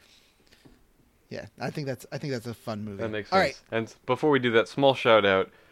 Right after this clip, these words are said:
Speaker 2: It's not a great movie, but Batman v Superman, I wanted to rewatch for this because he's so good in it.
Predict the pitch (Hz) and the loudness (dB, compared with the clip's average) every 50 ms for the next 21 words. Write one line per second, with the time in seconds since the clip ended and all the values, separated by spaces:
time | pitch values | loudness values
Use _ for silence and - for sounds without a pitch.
0 | _ _ _ 120 113 151 170 160 143 120 117 127 120 107 117 110 104 95 95 95 | _ _ _ -10 -4 0 2 4 4 4 4 2 2 2 0 -2 -2 -2 -2 -4
1 | 95 92 - _ _ _ _ _ - 104 104 95 80 - _ _ _ _ _ - | -6 -8 -12 _ _ _ _ _ 0 0 0 0 -2 -6 _ _ _ _ _ 0
2 | 127 127 117 127 120 107 113 110 - - 123 107 107 98 101 98 92 90 90 87 | 0 0 0 0 -2 -4 -4 -8 -6 -8 -8 -8 -6 -6 -6 -6 -6 -6 -8 -8
3 | 82 - 110 110 120 135 143 135 120 117 127 127 113 113 117 120 - - 127 120 | -4 0 0 2 4 4 2 2 0 -2 -4 0 2 2 2 2 0 -4 -6 -6
4 | 131 135 - - _ - 120 - - 143 139 131 - 123 110 98 - - - - | -6 -6 -8 -12 _ -12 -12 -4 0 0 0 0 -2 -6 -8 -8 -10 -14 -10 -4
5 | 135 120 123 113 107 117 117 101 95 87 82 80 - - | -2 -2 -2 -2 -2 -2 -2 -2 -2 -6 -10 -14 -18 -20